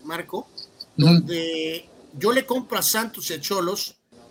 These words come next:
Speaker 1: pero respu-, después les entró lo creativo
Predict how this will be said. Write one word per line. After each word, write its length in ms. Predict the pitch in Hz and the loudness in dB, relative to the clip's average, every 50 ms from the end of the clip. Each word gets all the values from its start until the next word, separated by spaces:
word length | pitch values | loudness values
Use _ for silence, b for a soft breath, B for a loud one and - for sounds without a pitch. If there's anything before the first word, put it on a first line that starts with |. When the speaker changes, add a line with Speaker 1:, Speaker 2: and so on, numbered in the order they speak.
| - - | -14 -6
Speaker 1:
pero 180 | 156 165 180 180 | -4 -2 -2 -2
respu-, 400 | 190 185 - - - 202 196 175 | -2 -2 -4 -6 -6 -8 -8 -6
después 420 | 165 - 180 - - 214 247 269 269 | -4 -6 -6 -4 -2 0 0 0 2
les 180 | 262 226 - | 0 -4 -4
entró 280 | 185 151 131 - 233 277 | -6 -6 0 2 4 4
lo 120 | 269 254 | 4 2
creativo 680 | - 202 185 170 175 - 254 269 240 196 180 208 226 | 0 0 0 -2 -2 -2 0 0 0 0 -2 -6 -6